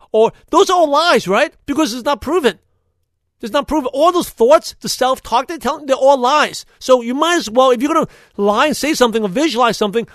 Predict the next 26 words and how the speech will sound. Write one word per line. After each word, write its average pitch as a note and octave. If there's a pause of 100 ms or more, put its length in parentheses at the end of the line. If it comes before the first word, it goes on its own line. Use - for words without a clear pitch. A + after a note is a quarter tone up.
(200)
that's G#3+ (360)
not C4+
proven D4
yet, G3+ (760)
you B3+
might A#3
as G#3+
well C4+ (120)
go A3+
and A#3+ (300)
make C4+
it C#4
positive. C4 (300)
Right? D4+
So B3
that's C4
really, C4+
really B3+
good. B3
I A#3+
love A3
the A#3
way A3+
he G3
put A#3+
it. G#3+